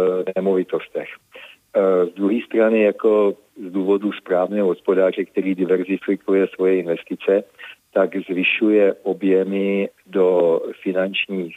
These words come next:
eh, investic, to znamená jako do, eh, obchodovatelných, eh, cenných papírů, jak akcí, tak dluhopisů. Samozřejmě je to za podmínek jako toho, že se může investovat pouze v rámci etických pravidel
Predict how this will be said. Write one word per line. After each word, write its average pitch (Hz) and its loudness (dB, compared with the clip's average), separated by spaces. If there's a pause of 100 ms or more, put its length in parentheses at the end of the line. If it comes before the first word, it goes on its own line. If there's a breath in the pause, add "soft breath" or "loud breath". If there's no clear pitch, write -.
(120)
eh, 90 2
investic, 95 -2 (140)
to 92 -2
znamená 92 0 (440 loud breath)
jako 95 0
do, 87 4
eh, 87 0
obchodovatelných, 98 -2 (140)
eh, 87 2 (180)
cenných 95 -2
papírů, 92 0
jak 90 0
akcí, 92 -6
tak 85 0
dluhopisů. 95 -2 (440 loud breath)
Samozřejmě 95 0
je 87 2
to 92 -2
za 92 2
podmínek 92 -2
jako 90 0
toho, 90 0
že 90 0 (140)
se 92 0
může 87 -4
investovat 87 0
pouze 85 -2
v 85 0
rámci 85 -2
etických - -10
pravidel 85 -4